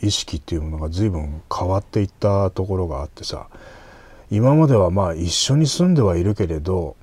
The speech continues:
うーん、なんかこう、まあもちろん家族っていう気持ちはあるんだけれど、そこに対して、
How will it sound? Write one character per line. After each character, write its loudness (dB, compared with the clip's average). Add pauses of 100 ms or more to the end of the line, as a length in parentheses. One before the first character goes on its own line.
(420)
う -8
ー -6
ん、 -10
な -4
ん -2
か -2
こ -2 (2750)
う、 0
ま 6
あ 6
も 4
ち 0
ろ 6
ん 2
家 4
族 4
っ 0
て 0
い 2
う -2
気 -2
持 2
ち 0
は 6
あ 6
る 4
ん 0
だ -2
け 0
れ -2
ど、 -6 (1900)
そ -4
こ 2
に 4
対 6
し -4
て、 -2